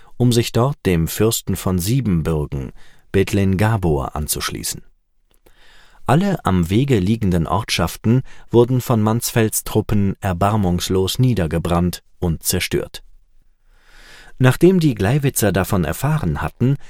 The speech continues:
begannen sie sich auf die Verteidigung vorzubereiten. Als es schließlich zu einem Sturmangriff kam, wurde dieser vor allem dank der heroischen Opferbereitschaft der Gleiwitzer Frauen zurückgeschlagen.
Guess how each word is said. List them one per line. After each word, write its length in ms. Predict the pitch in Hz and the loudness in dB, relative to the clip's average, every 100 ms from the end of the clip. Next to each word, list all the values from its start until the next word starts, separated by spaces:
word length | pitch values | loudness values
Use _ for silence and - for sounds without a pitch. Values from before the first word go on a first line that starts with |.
| - - | -20 -4
begannen 400 | - 202 143 170 | -2 2 2 2
sie 120 | 151 120 | 0 0
sich 280 | 107 - | -2 -4
auf 120 | 90 - | -8 -6
die 100 | - | -4
Verteidigung 800 | 127 - 101 101 92 80 71 | -4 -2 -2 0 0 -2 -2
vorzubereiten. 880 | - - 57 - - 73 64 - - - _ _ _ _ _ _ _ _ _ - | -4 -6 -4 -6 -6 -6 -8 -8 -14 -14 _ _ _ _ _ _ _ _ _ 0
Als 220 | 131 - | 2 2
es 160 | 143 - | -2 0
schließlich 460 | 175 208 160 147 | 0 0 0 0
zu 140 | - 160 | 0 0
einem 240 | 87 85 | 0 0
Sturmangriff 840 | - 123 160 - 82 85 98 - | 0 2 2 0 -2 -2 -2 -4
kam, 400 | - 107 117 160 - - - - | 0 2 4 2 0 -10 -14 2
wurde 340 | 123 151 151 | 4 4 4
dieser 340 | 127 151 175 | 2 2 2
vor 240 | 170 131 - | 2 0 2
allem 300 | 113 107 90 | 2 2 2
dank 260 | 90 85 - | 2 2 0
der 120 | 78 | 0
heroischen 640 | 82 80 101 120 - 95 | 0 2 4 4 2 -2
Opferbereitschaft 1040 | - - - 85 85 82 87 - 92 - | -2 -4 -2 0 2 2 0 0 -2 -2
der 80 | 78 | -2
Gleiwitzer 560 | 80 87 87 85 - 87 | 0 0 0 -2 -2 -2
Frauen 460 | - 127 107 73 | -2 0 0 0
zurückgeschlagen. 880 | - 113 120 - 80 80 65 - - | 0 0 0 -2 -2 -2 -6 -8 -14